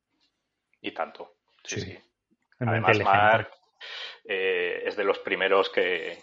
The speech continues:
Speaker 1: que empezó a ir por ferias a buscar proveedores y fabricantes para hacer sus propios sites de dropshipping y,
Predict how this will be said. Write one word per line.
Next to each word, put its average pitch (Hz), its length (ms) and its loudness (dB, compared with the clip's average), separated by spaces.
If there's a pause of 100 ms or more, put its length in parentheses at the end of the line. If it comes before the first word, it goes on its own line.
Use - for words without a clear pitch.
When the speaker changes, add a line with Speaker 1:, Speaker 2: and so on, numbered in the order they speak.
(160)
Speaker 1:
que 104 100 0
empezó 101 420 0
a 101 100 6
ir 104 180 -2
por 95 160 -4
ferias 110 580 2
a - 40 -2
buscar 90 420 -2
proveedores 90 640 0
y 87 40 -10
fabricantes 90 720 -4
para 82 200 0
hacer 87 260 -6
sus 92 220 -10
propios 90 380 -6
sites 92 260 -6
de 95 80 -6
dropshipping 101 800 -10
y, 80 320 -14